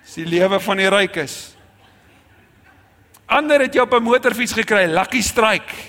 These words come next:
Weet nie of dit nou die, die vuurhoekie was, Lucky Strike. Ek weet nie.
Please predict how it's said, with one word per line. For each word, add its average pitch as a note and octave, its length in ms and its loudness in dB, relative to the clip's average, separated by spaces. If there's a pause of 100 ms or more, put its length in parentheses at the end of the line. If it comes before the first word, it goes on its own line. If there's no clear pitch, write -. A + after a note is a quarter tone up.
(480)
Weet E3+ 180 -8
nie G#3 100 -2
of G3+ 60 -2
dit G3+ 140 -4
nou G3 180 0
die, F3+ 260 -2 (1160)
die - 360 -10
vuurhoekie F#3+ 540 -6
was, D3+ 180 -4
Lucky D#3+ 340 -4
Strike. C#3 440 -6 (360)
Ek - 80 -18
weet D#3 220 -8
nie. C3 140 -14